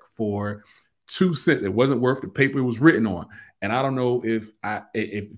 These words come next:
they owed it to me or if someone just had a really sick sense of humor. <laughs> But after eighteen years, I was excited to know that my obligation had been fulfilled. And eventually,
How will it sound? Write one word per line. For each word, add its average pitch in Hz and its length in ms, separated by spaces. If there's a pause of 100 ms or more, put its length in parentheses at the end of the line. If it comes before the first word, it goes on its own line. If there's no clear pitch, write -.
they 98 200
owed 165 240
it 165 100
to 165 160
me 170 220
or 117 300
if 107 160
someone 139 360
just 123 140
had 110 120
a 101 40
really 123 380
sick 123 320
sense 120 300
of 101 80
humor. 131 280
<laughs> 104 40
But 110 420 (320)
after 120 380
eighteen 131 440
years, 123 320 (100)
I 123 140
was 147 160
excited 110 480
to 117 100
know 107 160
that 98 200
my 104 120
obligation 104 640
had 101 180
been 98 160
fulfilled. 107 720
And 110 100
eventually, 107 580